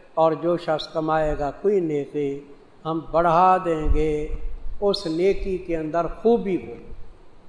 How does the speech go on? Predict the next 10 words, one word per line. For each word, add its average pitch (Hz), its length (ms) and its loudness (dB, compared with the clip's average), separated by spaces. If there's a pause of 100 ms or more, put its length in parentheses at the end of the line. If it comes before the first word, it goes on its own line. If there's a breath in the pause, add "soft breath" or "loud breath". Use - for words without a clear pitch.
(1080)
بڑھا 151 540 4
دیں 156 220 -2
گے 143 120 -4
واسطے 147 540 -4
اس 135 240 -8
کے، 185 340 -4 (380)
اس 151 260 -8
نیکی 147 400 -6
کے 139 160 -12
اندر 139 180 -10